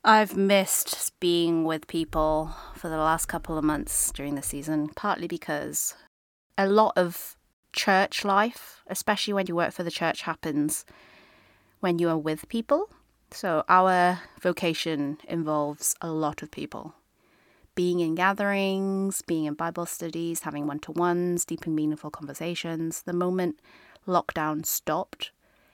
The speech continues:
it all went digital, online. And that's weird. Like, it happened before, but not to this extent. So much so,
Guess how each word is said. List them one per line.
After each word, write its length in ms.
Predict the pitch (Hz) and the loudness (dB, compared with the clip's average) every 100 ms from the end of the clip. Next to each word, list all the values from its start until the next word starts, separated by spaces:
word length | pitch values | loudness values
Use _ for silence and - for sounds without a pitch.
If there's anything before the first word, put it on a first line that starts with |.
| _ | _
it 120 | 175 - | -6 -2
all 240 | 170 165 156 | 0 0 0
went 260 | 160 147 | -4 -4
digital, 480 | - 147 147 - 165 - | -6 -6 -8 -10 -8 -4
online. 480 | 156 139 135 139 - _ _ _ _ _ - | -4 -4 -10 -12 -16 _ _ _ _ _ -6
And 140 | 170 | -2
that's 200 | 175 - | -2 -4
weird. 400 | 156 143 - - - _ _ _ _ _ _ _ _ _ _ _ | -8 -8 -8 -14 -18 _ _ _ _ _ _ _ _ _ _ _
Like, 360 | - 170 160 - _ _ _ | 0 2 0 -6 _ _ _
it 140 | 196 | 2
happened 380 | 190 220 254 240 | 4 2 2 0
before, 560 | 175 - 170 165 220 349 - _ - | -2 -2 0 2 2 -2 -10 _ -10
but 140 | - 180 | -4 0
not 240 | 175 - | 0 0
to 100 | - | -4
this 200 | 151 151 | -4 -4
extent. 400 | - - - - - _ _ _ _ _ _ _ _ _ _ _ _ _ | -6 -8 -6 -6 -8 _ _ _ _ _ _ _ _ _ _ _ _ _
So 280 | - - 214 | -4 0 2
much 220 | 208 - | 2 0
so, 600 | - 220 185 - 185 190 | 2 4 4 2 -4 -4